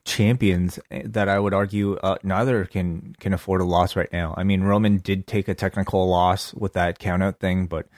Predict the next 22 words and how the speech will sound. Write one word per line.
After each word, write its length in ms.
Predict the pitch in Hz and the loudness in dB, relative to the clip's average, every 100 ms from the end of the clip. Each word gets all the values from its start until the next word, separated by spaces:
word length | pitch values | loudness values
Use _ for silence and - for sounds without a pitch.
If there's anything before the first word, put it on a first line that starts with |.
| - | -20
he 160 | _ 104 | _ 0
ended 160 | 101 95 | 2 2
up 60 | |
winning 240 | 90 95 92 | 2 2 0
the 80 | |
crown. 380 | 92 95 92 95 - - - | 0 0 2 0 -2 -14 -8
I, 140 | - 117 | -2 0
I, 160 | 98 - | 2 0
I 100 | 101 | 0
mean, 220 | 110 107 107 | 0 0 0
we 140 | 104 | 0
have 160 | 107 113 | -2 -2
a 60 | |
crown 360 | 120 117 117 143 | -4 -2 -2 0
at 140 | 120 | -4
stake, 360 | - - 87 - | -6 -8 -10 -4
John, 320 | 98 95 113 | -2 0 0
so 360 | - 92 87 - - - _ _ - | 0 0 0 -2 -10 -14 _ _ -2
I 120 | 107 | -2
do 240 | 101 123 | 2 0
feel 240 | 117 127 117 | 0 0 2
like, 320 | 110 107 | 2 -2